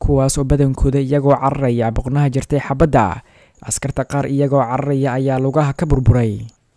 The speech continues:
Ciidamada la dilay ayaa rasaasta kaga taala qaybaha sare ee jirka sida madaxa iyo dhabarka, taas oo ku caddaynaysa in badankooda iyagoo firxanaya la toogtay. Sawirada ayaa soo bandhigaya ugu dambeyntii hub iyo saanado militari oo ay ciidamada xarakada mujaahidiinta Al-Shabaab ka furteen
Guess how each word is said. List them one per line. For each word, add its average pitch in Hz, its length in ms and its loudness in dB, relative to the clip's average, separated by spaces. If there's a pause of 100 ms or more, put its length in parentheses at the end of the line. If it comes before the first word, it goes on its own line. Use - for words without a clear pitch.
(120)
Ciidamada 170 480 2
la 156 80 2
dilay 147 240 2
ayaa 139 320 2
rasaasta 156 400 -4
kaga 147 240 0
taala 113 320 -4
qaybaha 139 400 0
sare 143 240 -2
ee 139 160 -2
jirka 131 320 -2
sida 139 240 0
madaxa 143 400 0
iyo 139 80 2
dhabarka, 123 560 0 (480)
taas 139 320 0
oo 135 80 0
ku 147 160 0
caddaynaysa 131 560 0
in 139 160 -2
badankooda 135 480 0
iyagoo 139 320 2
firxanaya 151 560 0
la 147 80 4
toogtay. 117 560 0 (560)
Sawirada 170 480 2
ayaa 156 160 2
soo 165 160 -2
bandhigaya 151 560 0
ugu 139 160 -2
dambeyntii 135 560 -2
hub 123 160 -4
iyo 131 160 0
saanado 131 400 -2
militari 139 480 -2
oo 110 80 0
ay 110 80 -2
ciidamada 117 400 -2
xarakada 135 480 -2
mujaahidiinta 131 640 0
Al-Shabaab 139 480 -2
ka 170 80 -2
furteen 131 480 0